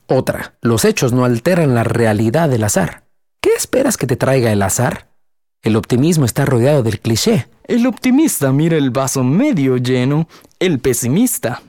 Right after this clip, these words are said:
Speaker 2: lo mira medio vacío.
Speaker 1: Tú siempre has entendido esta distinción y has deseado poder ver el mundo de forma más alegre, pero no puedes hacer nada acerca de cómo te sientes, ¿cierto? Falso.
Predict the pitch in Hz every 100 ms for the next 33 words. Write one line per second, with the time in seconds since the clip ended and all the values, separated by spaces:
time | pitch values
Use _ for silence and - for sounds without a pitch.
0 | - 113 117 123 135 135 156 320 311 330
1 | 277 - 147 120 139 - - 349 392 -
2 | 226 269 - 175 185 170 - 117 117 180
3 | 190 151 185 - 175 135 120 - 110 95
4 | 117 - - _ _ _ - 110 107 147
5 | 135 110 90 - 127 143 214 147 123 113
6 | 123 127 139 190 262 208 127 113 - -
7 | - 117 131 113 101 101 131 240 277 -
8 | - 311 156 - - _ - 123 110 135
9 | 190 - 226 262 156 113 - 113 127 190
10 | 220 208 101 - 220 220 - 113 107 214
11 | 208 131 110 147 110 101 113 - - _
12 | _ - 120 110 208 214 - _ _ -
13 | - 147 135 117 107